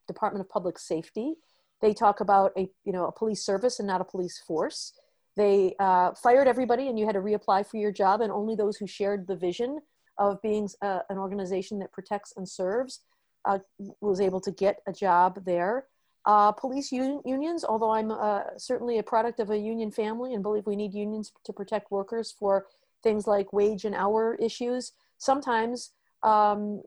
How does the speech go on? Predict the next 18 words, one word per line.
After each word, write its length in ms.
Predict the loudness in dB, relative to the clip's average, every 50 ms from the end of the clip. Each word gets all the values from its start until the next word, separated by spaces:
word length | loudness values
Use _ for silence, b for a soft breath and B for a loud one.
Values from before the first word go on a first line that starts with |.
| _ _ -16
create 400 | -6 -4 0 2 2 2 2 2
issues 480 | -2 -4 -4 -4 -4 -4 -4 -4 -6 -8 -14 _ _ _ -12 -12 -10 -10 -10 -8 -6
and 120 | -6 -4 0
obstacles 640 | 2 2 2 0 0 -6 -6 -4 -4 -4 -4 -4 -4 -6
to 120 | -4 -4
investigations 920 | -4 -2 -2 -2 -4 -4 -6 -6 -4 -2 -4 -4 -4 -8 -10 -10 -10 -10 -8 -6
of, 340 | -4 -2 -2 -4 -6 -8 _ _ _ _ _ _ _ _ -6 -6
uh, 60 | -4
use 320 | -4 -2 -2 -4 -2 -4
of 80 | -4 -4
excessive 420 | -6 -4 -4 -6 -4 -4 -8 -10
force. 380 | -8 -4 -4 -2 -4 -4 -6 -10
And 100 | -10 -8
so 100 | -6 -4
you 120 | -4 -4
have 100 | -4 -4
to 80 | -6 -8
negotiate 640 | -8 -6 -4 -4 -4 -4 -4 -4 -4 -2 -2 -2